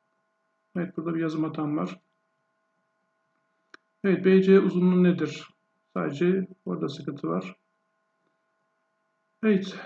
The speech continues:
sonuç çözümüne istersen şu şekilde başlayalım. Elimizdeki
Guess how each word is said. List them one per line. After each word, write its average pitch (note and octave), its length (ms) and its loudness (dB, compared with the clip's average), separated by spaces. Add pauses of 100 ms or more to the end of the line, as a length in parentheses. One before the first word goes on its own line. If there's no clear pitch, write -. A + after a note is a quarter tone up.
(360)
sonuç F#3+ 280 2
çözümüne F3 560 0 (360)
istersen E3 480 -10
şu C#3+ 80 -12
şekilde D3 340 -4
başlayalım. D#3 540 -4 (120)
Elimizdeki F3 720 -2